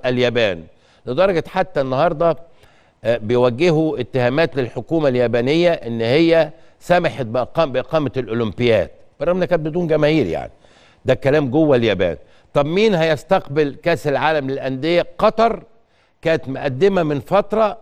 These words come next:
استعدادها لاستقبال كأس العالم للأندية. أنفانتينو لما سألوه: "طب لو اعتذرت قطر؟" قال لهم: "عندي نادي تا-، عندي ف-، عندي بلد تانية."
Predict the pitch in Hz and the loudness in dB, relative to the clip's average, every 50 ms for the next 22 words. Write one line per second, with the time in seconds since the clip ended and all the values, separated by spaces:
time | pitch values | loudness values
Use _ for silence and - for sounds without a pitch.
0 | - 127 107 - - 151 127 131 127 170 190 175 180 185 202 202 190 - - _ | -10 -12 -10 -6 -4 -4 -2 0 0 0 0 0 2 0 0 0 -2 -6 -12 _
1 | - _ _ _ _ - 120 117 - - - - - 123 147 185 190 151 - - | -20 _ _ _ _ -8 -8 -8 -6 -6 -8 -8 -4 0 0 2 2 0 0 -2
2 | 175 185 175 - 165 151 139 131 156 175 185 175 160 147 135 139 165 180 170 156 | -2 -2 0 -2 -4 -4 -2 -2 0 0 0 -2 -2 -4 -2 0 0 2 0 0
3 | - - 143 143 139 120 101 117 110 95 76 - - _ _ _ _ _ _ _ | -2 -2 -2 -2 -2 -2 -2 -2 -2 -2 -4 -8 -14 _ _ _ _ _ _ _
4 | _ _ _ _ _ _ _ _ _ _ _ _ _ _ _ _ _ _ _ _ | _ _ _ _ _ _ _ _ _ _ _ _ _ _ _ _ _ _ _ _
5 | _ _ 127 131 131 - 151 147 143 - - 202 220 220 208 196 185 175 170 165 | _ _ -4 -4 -2 -2 -2 -2 -2 -2 -2 0 2 4 4 4 2 2 0 -2
6 | - - 180 165 165 175 196 220 214 190 - - - - - _ 139 135 120 131 | 0 0 0 0 0 0 0 0 0 -2 -4 -8 -16 -20 -8 _ -2 0 2 2
7 | 143 143 147 139 135 135 - 190 196 147 180 170 160 - - - 185 196 190 202 | 2 4 4 2 2 2 2 0 2 2 2 0 0 -2 -2 0 0 0 2 2
8 | 190 151 151 156 170 175 160 147 170 170 147 160 160 165 160 135 147 98 - 147 | 0 0 0 0 0 0 0 0 -2 0 0 0 0 0 0 -2 -2 0 0 0
9 | 143 139 113 143 160 165 151 147 - - 123 123 135 160 160 147 151 156 165 160 | 0 2 0 -2 -2 -2 -2 -4 -4 -6 -6 -4 -4 -2 -2 0 0 0 2 0
10 | 135 - - 147 127 113 101 82 | 0 -2 -2 -2 -2 -2 -2 -6